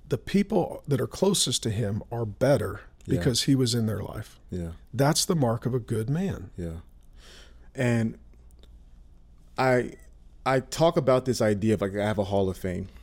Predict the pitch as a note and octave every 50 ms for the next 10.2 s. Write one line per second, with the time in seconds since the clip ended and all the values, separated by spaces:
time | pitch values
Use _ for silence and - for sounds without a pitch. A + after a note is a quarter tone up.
0 | - - - - - - _ - - - - - - - A2+ A2 - D#3+ D#3+ D3
1 | D3 C3+ C3+ B2 G#2+ F#2+ G#2 C3 C3 E3+ F3+ D3+ - - C3 E3+ F#3 - E3+ G3
2 | G#3 G3 G#3+ G3+ G#3 F#3+ D#3 C#3+ C#3 C#3 D3 D3+ D#3 - C#3 C3+ C3 B2 B2 -
3 | - B2+ C#3 A#2 G2+ - D3 E3+ F#3 F#3 F3+ E3 D3+ C#3 C#3 A#2+ - G#2+ - -
4 | - - A#2 B2+ B2 - F#3 F3 E3+ C#3 - C#3+ B2 B2 A#2 A2 G2+ F2 E2+ -
5 | G#2+ D#2+ - - - - - - - - - - - - - - - - - C#3
6 | C#3 C3+ C3 B2 A#2+ A#2 F#2+ - - - - - - - - - - - - -
7 | - - - - - - D3+ D3 - E3 C3+ C#3 - - D#3 E3 F3+ F3 - D#3+
8 | D3 C#3 B2+ - - B2+ A#2 G#2+ A2+ A2 B2+ B2+ - - G#2+ - - A2 G#2 G2+
9 | G2+ G#2+ G2+ - A2+ B2+ - - C#3 C3 A2+ - A#2 G#2+ G2 - G#2+ G2+ G2+ -
10 | - - F#2 F2+